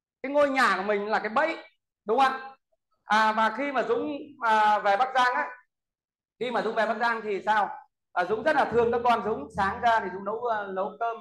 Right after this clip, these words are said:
à, sáng cho các cháu ăn, xong rồi trưa về thì từ thành phố Bắc Giang ấy, cứ sợ là các con nó ăn nó không ra gì lại phải chạy về. Chạy về thì nắng quá này, nằm ngồi tí ngủ quên cái đến hai giờ.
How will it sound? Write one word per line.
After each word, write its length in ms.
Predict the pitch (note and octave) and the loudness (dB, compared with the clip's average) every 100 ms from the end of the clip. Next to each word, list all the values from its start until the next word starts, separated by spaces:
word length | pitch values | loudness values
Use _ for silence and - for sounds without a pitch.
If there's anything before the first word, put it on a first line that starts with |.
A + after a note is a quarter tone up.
| - | -8
à, 220 | F#3+ F#3+ F3+ | -4 -2 -2
sáng 260 | E3+ F3+ A3 - | -2 -2 -4 -6
cho 120 | G3+ | -6
các 160 | G3+ G#3+ | -6 -4
cháu 140 | F3 G#3 | 0 2
ăn, 160 | G3+ - - _ _ _ | 0 -4 -16 _ _ _
xong 160 | A3+ A#3 | -2 0
rồi 240 | A3 F#3+ A#3 | 0 -2 0
trưa 280 | B3 B3 A3+ | 2 2 2
về 260 | G3+ F3+ F3 | 4 4 0
thì 100 | F3+ G#3 | -4 -4
từ 220 | G3 G3 | -2 -2
thành 100 | F#3 | -4
phố 100 | F3+ | -4
Bắc 140 | B3 B3+ | -4 -2
Giang 260 | A#3 A3+ | -2 -2
ấy, 100 | A3 A3+ | -4 -10
cứ 60 | C4 - | -10 -6
sợ 180 | A3+ F3+ | -2 -2
là 140 | D#3+ - | -4 -6
các 100 | A3+ | -4
con 240 | A3+ A3 A3 | -2 -2 -4
nó 80 | A3+ | -6
ăn 240 | A3+ A3 | -4 -6
nó 60 | A3+ | -8
không 140 | A#3 A#3 | -6 -4
ra 80 | A3+ | -4
gì 140 | G#3+ F3+ | -6 -8
lại 120 | F#3 | -10
phải 80 | D#3 | -12
chạy 140 | F3+ F3+ | -10 -2
về. 140 | E3 C3 - _ _ _ - | -2 -2 -8 _ _ _ -10
Chạy 120 | G#3 | -2
về 160 | G3+ F#3+ | 2 2
thì 140 | G3 | 2
nắng 240 | G3 A#3 C4+ | -2 -2 0
quá 240 | A#3+ B3+ | 0 2
này, 160 | C4+ G#3+ | 0 -4
nằm 480 | G#3 F#3+ F#3+ G#3+ A3 | -4 -4 -4 -8 -2
ngồi 200 | G#3+ F#3+ | -2 -2
tí 180 | F#3+ B3+ | -6 -10
ngủ 280 | A#3+ E3 D3 | -6 -4 -2
quên 180 | B3 B3 A#3 | 2 2 0
cái 120 | A#3+ | -4
đến 120 | A#3+ | -4
hai 180 | A#3+ A3+ G#3+ | -2 -2 2
giờ. 180 | E3 | 2